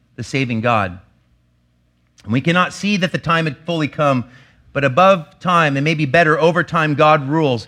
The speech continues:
And it was at this time that it was time for him to act. It was time for him to save. Now, look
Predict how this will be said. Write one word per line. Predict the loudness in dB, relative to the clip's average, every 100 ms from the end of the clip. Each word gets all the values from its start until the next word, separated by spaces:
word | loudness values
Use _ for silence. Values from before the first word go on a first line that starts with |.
| -20 -6
And | -6
it | -4
was | 0
at | -2 2
this | 0 0 -2
time | -2 -2 -4 -10 -20 _ _ _ _ _ _ _ _ _ _ _ _ _ _ _
that |
it | -8
was | -6
time | -2 -2
for | -2
him | -4 -2
to | -2 -4
act. | -6 -6 _ -20 _ _ _ _ _ _ _
It | -14
was | -6
time | -2 -2
for | -2 -4
him | -2 -2 -4 -8 _ _ _ -16
to | -10
save. | -4 -4 -4 -14 _ _ _ _ _ _ _ _ _ _ _ _ _ _ -2
Now, | 2 2 0 -18 -10
look | 0 0 0